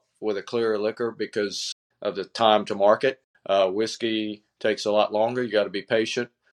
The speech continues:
Uh, in our case, there was no data on whiskey. We, we set out to make a whiskey. That was a primary purpose of the distillery, but, uh, naturally we produced a vodka. But the,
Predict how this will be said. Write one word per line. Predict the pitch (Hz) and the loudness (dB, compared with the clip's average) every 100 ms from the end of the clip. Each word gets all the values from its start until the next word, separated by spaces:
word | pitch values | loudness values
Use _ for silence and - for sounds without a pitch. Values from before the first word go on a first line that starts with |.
| _ - | _ -6
Uh, | 98 95 | -2 0
in | 104 | 4
our | 113 113 | 4 6
case, | 131 120 117 - - - - _ _ _ _ - | 4 2 0 -8 -8 -10 -12 _ _ _ _ -8
there | 110 120 | 2 2
was | 113 107 | 2 0
no | 123 113 | 2 4
data | 107 127 143 139 - - | 6 4 2 -4 -16 -8
on | 120 131 | -6 -2
whiskey. | 143 147 170 160 _ _ - | -4 -2 -6 -6 _ _ -4
We, | 120 127 - | -2 -2 -2
we | 127 | -2
set | 135 156 147 | 2 6 8
out | 143 | 6
to | - | 4
make | 131 131 | 0 0
a | 113 | 0
whiskey. | 120 110 - | -2 -2 -6
That | 104 117 110 | 0 0 0
was | 104 | -6
a | 110 | -8
primary | - 120 117 113 110 | -2 -2 0 -2 -4
purpose | 120 113 101 - | -4 -8 -6 -8
of | 101 | -8
the | 95 | -8
distillery, | 95 - 123 120 123 120 | -10 -2 2 2 2 0
but, | 101 101 - _ _ _ _ _ - | 0 -2 -4 _ _ _ _ _ -8
uh, | 104 | -4
naturally | 107 113 113 120 107 | 4 4 4 2 -2
we | 104 | -2
produced | 107 113 110 107 | -6 -6 -6 -6
a | 101 | 2
vodka. | 104 110 - 110 101 _ _ _ _ - | 6 6 4 -2 -4 _ _ _ _ 2
But | 117 113 | 2 2
the, | 117 113 113 | -2 -2 -4